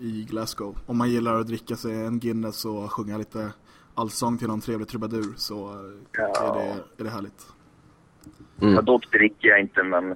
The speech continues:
Speaker 2: det kan ju vara roligt ändå.
Speaker 3: Mm.
Speaker 1: Kan ta en cola eller en vatten, det, det funkar
Speaker 2: Ja.
Speaker 1: ändå. Man,
Speaker 3: En-
Speaker 1: svenskar är lite sämre på allsång när de inte dricker, men det
Speaker 3: Mm.
Speaker 1: brukar gå ändå.
Speaker 2: Ja, det beror, det beror på vem man är.
Speaker 1: <laughs> Jag <laughs> är sämre.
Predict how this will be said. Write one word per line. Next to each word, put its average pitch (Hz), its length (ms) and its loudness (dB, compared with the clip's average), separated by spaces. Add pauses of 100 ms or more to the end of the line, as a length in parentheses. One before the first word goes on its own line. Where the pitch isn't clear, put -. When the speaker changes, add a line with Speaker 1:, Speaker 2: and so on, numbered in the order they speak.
Speaker 2:
det 95 500 6
kan 92 100 4
ju 95 60 2
vara 98 120 8
roligt 101 220 6
ändå. 101 240 4 (580)
Speaker 3:
Mm. 107 160 8
Speaker 1:
Kan 143 180 8
ta 127 100 0
en 117 80 0
cola 117 400 2
eller 110 180 0
en 107 140 -4
vatten, 110 400 -8
det, 120 220 -14 (240)
det - 120 -16
funkar 127 180 6
Speaker 2:
Ja. 78 260 8
Speaker 1:
ändå. 120 160 -6 (460)
Man, 135 160 2
Speaker 3:
En- 214 80 8
Speaker 1:
svenskar 156 420 4
är 160 60 8
lite 147 200 4
sämre 127 400 4
på 135 100 0
allsång 123 640 0
när 113 80 -2
de 110 120 -2
inte 110 140 -8
dricker, 110 320 -10
men 113 140 -12
det 117 140 -14 (400)
Speaker 3:
Mm. 101 140 8
Speaker 1:
brukar 98 140 8
gå 117 140 0
ändå. 110 140 2
Speaker 2:
Ja, 95 220 8 (380)
det - 80 8
beror, 120 180 8 (100)
det - 120 4
beror 131 160 8
på 117 140 4
vem 113 120 8
man 110 140 8
är. 90 220 8 (640)
Speaker 1:
<laughs> - 640 -6
Jag 123 440 4
<laughs> - 640 0
är - 360 -6
sämre. 120 280 -8